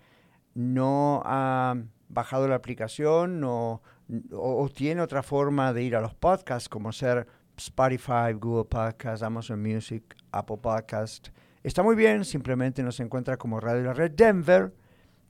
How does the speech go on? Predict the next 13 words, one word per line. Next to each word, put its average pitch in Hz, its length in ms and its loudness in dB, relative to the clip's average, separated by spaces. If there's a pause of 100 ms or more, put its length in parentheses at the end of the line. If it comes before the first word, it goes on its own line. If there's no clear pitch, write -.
(140)
y 139 80 2
luego 131 320 2
de 131 100 0
ahí, 127 380 -2 (300)
pero 123 180 2
ve, 156 240 2
es 151 140 -8
un 147 80 -10
camino 147 320 -4
un 151 40 -6
poquito 135 360 -8
más 131 180 -2
largo. 104 420 -6